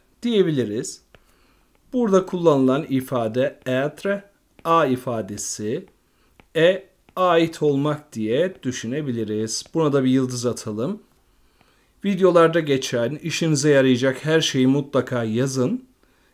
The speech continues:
ezberlemeye çalışın. Hemen ikinci alıştırmaya bakalım. Etrin il, el, şahıs zamirine göre çekimi. İki tane var. Burada V bağlacı var.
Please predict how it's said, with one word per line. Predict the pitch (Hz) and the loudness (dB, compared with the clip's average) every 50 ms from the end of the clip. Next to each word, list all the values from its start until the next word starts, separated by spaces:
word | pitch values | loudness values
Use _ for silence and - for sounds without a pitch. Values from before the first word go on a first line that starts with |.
| _ - | _ -2
ezberlemeye | 127 131 127 117 127 123 120 117 117 117 123 156 196 | -2 -2 -2 0 0 0 0 0 -2 -2 -2 -2 -2
çalışın. | 196 - 151 117 101 - - - 104 147 240 262 _ _ _ _ _ _ _ _ _ _ _ _ _ _ _ _ _ _ - | -2 -4 -6 -6 -6 -6 -10 -10 -10 -12 -12 -16 _ _ _ _ _ _ _ _ _ _ _ _ _ _ _ _ _ _ -4
Hemen | - 240 220 208 190 190 202 202 - | -2 0 2 2 2 2 2 -2 -4
ikinci | - 185 185 - 196 185 170 170 185 | -6 -6 -4 -2 -2 0 2 4 4
alıştırmaya | 175 151 151 151 - - 147 147 147 160 185 180 | 4 4 2 -2 -4 -6 -4 -2 0 2 2 2
bakalım. | 170 147 151 - 143 117 104 - _ _ _ _ _ _ _ _ _ _ _ _ _ - | 0 -2 -2 -4 -8 -8 -8 -10 _ _ _ _ _ _ _ _ _ _ _ _ _ 2
Etrin | 170 160 160 160 160 - 170 180 196 208 208 - - | 6 6 6 4 4 0 0 2 2 0 -2 -8 -8
il, | 156 165 170 175 180 170 | -6 -4 -4 -4 -4 -4
el, | - 156 160 165 165 160 | 0 2 4 4 2 2
şahıs | - - 160 151 156 165 160 - | -2 0 2 4 4 2 0 -2
zamirine | - 151 143 143 139 139 147 151 | -2 -2 0 0 0 0 0 0
göre | 139 135 131 151 160 - | 0 2 2 0 0 -2
çekimi. | - 143 127 - - 113 110 107 - - - | -4 -8 -8 -6 -8 -10 -10 -10 -12 -12 -14
İki | 131 123 - 180 165 | -12 -6 -6 -6 -4
tane | - 147 117 110 107 101 92 | -2 -4 -4 -4 -4 -8 -10
var. | 85 73 - _ _ _ _ _ _ _ _ _ _ _ _ _ - | -12 -16 -20 _ _ _ _ _ _ _ _ _ _ _ _ _ -2
Burada | 151 156 151 175 160 147 | -2 2 4 4 4 6
V | 143 135 139 147 147 | 4 2 2 4 2
bağlacı | 160 160 151 156 160 156 160 160 160 | 2 2 2 2 2 0 0 -2 0
var. | 165 160 160 160 - _ | 0 0 -2 -4 -8 _